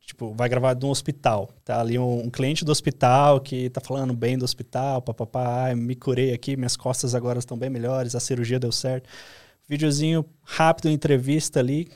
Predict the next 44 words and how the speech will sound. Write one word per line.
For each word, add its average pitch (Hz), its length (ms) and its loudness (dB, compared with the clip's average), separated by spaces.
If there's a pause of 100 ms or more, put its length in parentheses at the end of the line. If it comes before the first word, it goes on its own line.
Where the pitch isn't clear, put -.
(100)
grava 135 380 2
em 131 300 -2 (100)
uma 147 200 -10
horinha, 135 260 2
tá 139 140 0
tudo 139 180 -4
feito, 147 260 -2
faz 131 160 0
um 135 80 2
B-roll 127 480 2 (640)
e, 123 640 2 (100)
e 120 240 -6
tá 123 120 -2
tudo 151 140 -2
certo. 117 420 2 (200)
Só - 200 -2
que 139 100 -2
daí 135 180 4
tem, 139 220 0
tem, 120 540 -4 (120)
às 120 220 -2
vezes 160 520 2
é 131 60 -10
um 131 100 0
cliente 143 300 2
super 156 380 0
grande, 135 460 0
né? 113 100 -6
Por - 100 -10
exemplo, 110 140 -6
vai 110 100 -8
gravar 113 240 0
pra 117 120 -6
B 117 100 0
M 120 120 2
W, 113 320 -4
vai 110 120 -10
gravar 110 180 -6
pra - 140 -8
um, 117 220 -6 (560)
pra 123 120 -8
um - 20 -4
cliente 120 360 0
maior. 113 400 2